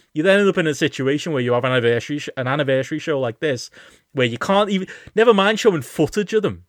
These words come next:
three years in, you can't even mention the fucking names,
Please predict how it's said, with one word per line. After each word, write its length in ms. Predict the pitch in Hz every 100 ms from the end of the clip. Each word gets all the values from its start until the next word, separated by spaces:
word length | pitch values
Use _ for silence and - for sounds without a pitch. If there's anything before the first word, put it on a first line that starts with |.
| _ _ _
three 200 | - 131
years 320 | 120 110 107
in, 160 | 110 95 - _
you 80 | -
can't 180 | 311 320
even 140 | 240
mention 320 | 214 190 196
the 80 | 147
fucking 460 | - 165 - 131 123
names, 440 | 135 165 202 -